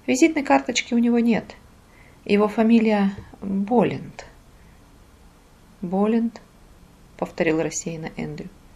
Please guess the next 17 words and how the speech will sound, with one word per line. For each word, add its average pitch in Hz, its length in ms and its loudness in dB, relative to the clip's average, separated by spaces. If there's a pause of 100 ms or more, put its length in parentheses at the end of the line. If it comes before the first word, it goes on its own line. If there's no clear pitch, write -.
(500)
И 180 80 0
вдруг 202 260 0
лицо 196 240 -4
его 175 120 -2
просветлело. 170 640 -8 (840)
"Уж - 160 -2
не 185 80 2
Конли 196 380 2
Боллинд? 185 460 -2 (460)
Впустите 302 520 4
его, 156 120 2
сестра, 190 420 0
скорее!" 208 540 0 (1200)
"Но 185 200 2
вас 226 160 6
дожидается 269 580 2
пациент, 277 760 -4